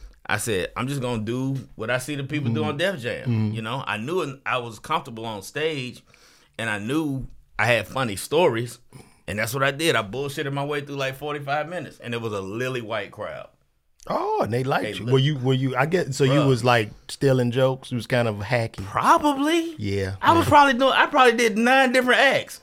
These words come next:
Speaker 2: Boy.
Speaker 1: But for that lily white crowd, shit, I was Eddie Murphy to them.
Speaker 2: Yeah, that's
Speaker 1: <laughs> It was
Speaker 2: Ah,
Speaker 1: probably, it was, it was
Speaker 2: yeah.
Speaker 1: hacky. It was probably, I was probably stealing shit.
Speaker 2: And that, and that, you know,
Speaker 1: I was
Speaker 2: doing
Speaker 1: doing shit I seen
Speaker 2: Bruh,
Speaker 1: people do
Speaker 2: and
Speaker 1: on
Speaker 2: that,
Speaker 1: T V.
Speaker 2: and that is, like, amazing
Speaker 1: And that's how it
Speaker 2: because
Speaker 1: started.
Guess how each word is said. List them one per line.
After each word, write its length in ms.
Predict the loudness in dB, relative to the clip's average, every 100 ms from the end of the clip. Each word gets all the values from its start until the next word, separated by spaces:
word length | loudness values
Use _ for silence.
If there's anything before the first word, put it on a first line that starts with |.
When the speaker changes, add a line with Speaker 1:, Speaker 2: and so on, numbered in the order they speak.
| -14
Speaker 2:
Boy. 260 | -10 -8 -6 2
Speaker 1:
But 120 | 2
for 100 | 4
that 180 | 4 6
lily 240 | 6 6
white 280 | 4 4 4
crowd, 440 | 4 4 6 4 0 -16 -14 -14
shit, 280 | -12 -6 0
I 120 | 2
was 180 | 2 0
Eddie 220 | 4 4
Murphy 360 | 6 6 4 4
to 120 | 2
them. 260 | 4 2 0 -8 -20 -18 -8
Speaker 2:
Yeah, 280 | 0 0 0 -8
that's 460 | -4 -2 0 0 2
Speaker 1:
<laughs> 840 | 6 8 10 10 8 2 -6 2
It 180 | 4 4 6
was 180 | 8 8
Speaker 2:
Ah, 40 | 8
Speaker 1:
probably, 360 | 8 8 6
it 80 | 8
was, 200 | 8 8 6
it 80 | 6
was 100 | 4
Speaker 2:
yeah. 320 | 2 2 2 2
Speaker 1:
hacky. 360 | 0 0 -2 -6 -20 -20 -2
It 60 | 2
was 180 | 2 4
probably, 280 | 6 8
I 80 | 8
was 160 | 6 4
probably 300 | 4 2 0
stealing 560 | -8 -6 2 4 4
shit. 520 | 0 -4 2 4 4 _ -2
Speaker 2:
And 180 | 0 4
that, 240 | 4 4
and 200 | 4 4
that, 260 | 6 4 4
you 140 | 0
know, 240 | 2 4 6
Speaker 1:
I 120 | 6 8
was 140 | 6
Speaker 2:
doing 160 | 6 4
Speaker 1:
doing 100 | 4
shit 160 | 4
I 100 | 2
seen 180 | 2 4
Speaker 2:
Bruh, 180 | 6 6
Speaker 1:
people 60 | 6
do 40 |
Speaker 2:
and 20 | 6
Speaker 1:
on 60 |
Speaker 2:
that, 80 | 6
Speaker 1:
T 40 | 4
V. 60 |
Speaker 2:
and 200 | 2 4
that 220 | 4 4 4
is, 220 | 2 2
like, 460 | 0 0 -2 -6 -10
amazing 500 | -4 0 2 4 4
Speaker 1:
And 80 | 4
that's 140 | 4
how 100 | 4
it 20 |
Speaker 2:
because 160 | 4 4
Speaker 1:
started. 340 | 0 -2 -6